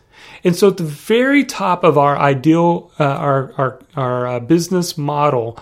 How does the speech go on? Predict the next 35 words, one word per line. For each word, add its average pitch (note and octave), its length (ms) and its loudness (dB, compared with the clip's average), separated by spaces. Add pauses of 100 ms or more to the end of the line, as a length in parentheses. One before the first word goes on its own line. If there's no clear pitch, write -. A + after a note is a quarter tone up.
(380)
canvas F#3 520 0
that C#3 160 -6
we C3 140 -4
have A#2+ 260 -6
here B2 300 -6 (320)
is D#3+ 480 2 (180)
who G3 240 0
do A3+ 80 0
you B3 120 2
want B3 180 0
to C4 60 0
reach D3+ 520 0 (260)
and D3+ 220 0
what E3 180 6
is G#3+ 140 6
their F#3 160 6
G D#3 300 0
P D#3+ 320 2
S? - 320 -6
Now D3 60 -2
you C#3+ 60 -2
say, C#3+ 140 -4
"Jonathan, C#3 560 -2
what F3+ 180 2
does F3+ 160 0
that E3 240 2
mean?" C3+ 340 -4 (480)
Here's G3+ 280 4
what G3+ 140 4
it E3+ 100 -2
means. C3+ 340 -6 (220)
It D#3 100 4
stands F3+ 320 0
for D3+ 160 2
goals, E3 800 4